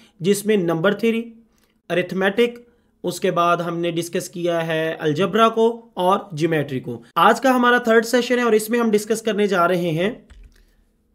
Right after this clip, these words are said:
ट्रिग्नोमेट्री। ट्रिग्नोमेट्री क्या है जी? The word trigonometry itself comes from the Greek word trigonon। ग्रीक वर्ड ट्राइगोनन से ही ये भी निकला है।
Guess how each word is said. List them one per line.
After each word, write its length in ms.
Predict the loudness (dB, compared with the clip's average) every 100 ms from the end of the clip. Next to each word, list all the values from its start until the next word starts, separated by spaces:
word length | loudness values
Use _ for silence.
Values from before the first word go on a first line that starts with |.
| _ _ _
ट्रिग्नोमेट्री। 720 | 0 2 4 4 4 0 -10 -12 _ _ _
ट्रिग्नोमेट्री 600 | 0 2 4 6 4 2
क्या 200 | 2 4
है 180 | 4 4
जी? 160 | 2 0
The 140 | 0 2
word 260 | 4 4
trigonometry 600 | 2 0 2 2 0 0 0
itself 400 | 0 0 2 0 -4 -2
comes 180 | -2 -2 -4
from 320 | -2 0 0
the 80 | -2 -2
Greek 280 | -2 -2
word 240 | 0 0 0 -2
trigonon। 540 | -2 0 0 0 0 -2 -4 -20 _ _ -2
ग्रीक 320 | 0 0 4
वर्ड 200 | 2 4
ट्राइगोनन 560 | 2 2 2 2 2
से 160 | 2 0
ही 160 | 2 2
ये 120 | 2
भी 120 | 2
निकला 340 | -2 -2 -2
है। 320 | 0 -4 -8